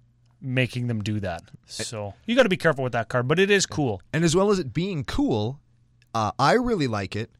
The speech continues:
Speaker 2: because it's a cat.
Speaker 1: Yes.
Speaker 2: It's a cat commander
Speaker 1: Catmander.
Speaker 2: that encompasses the other cats that are out and then adds a color. So instead of them having to print a cat every set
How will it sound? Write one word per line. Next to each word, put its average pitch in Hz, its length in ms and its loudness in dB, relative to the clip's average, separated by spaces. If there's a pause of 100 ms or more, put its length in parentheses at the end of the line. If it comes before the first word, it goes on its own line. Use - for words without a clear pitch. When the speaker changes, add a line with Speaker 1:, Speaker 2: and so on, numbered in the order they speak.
(100)
Speaker 2:
because 127 540 -4
it's 117 200 -8
a - 40 -10
cat. 139 560 -4 (220)
Speaker 1:
Yes. 104 280 -4
Speaker 2:
It's - 140 -4
a 104 40 -6
cat - 400 -6
commander 85 680 -6
Speaker 1:
Catmander. 139 640 0
Speaker 2:
that 135 160 0
encompasses 135 840 0
the 113 200 -4
other 120 260 0
cats 120 420 -4
that 175 120 -6
are 160 100 0
out 214 260 0 (120)
and 113 120 -4
then 101 200 -2
adds 139 280 0
a 165 60 -6
color. 95 460 -6 (340)
So - 140 0
instead 160 200 2
of 160 120 2
them 147 80 0
having 131 280 2
to 117 80 -6
print 123 380 0
a 107 60 -4
cat 131 460 -2 (120)
every 101 340 -4
set 98 520 -2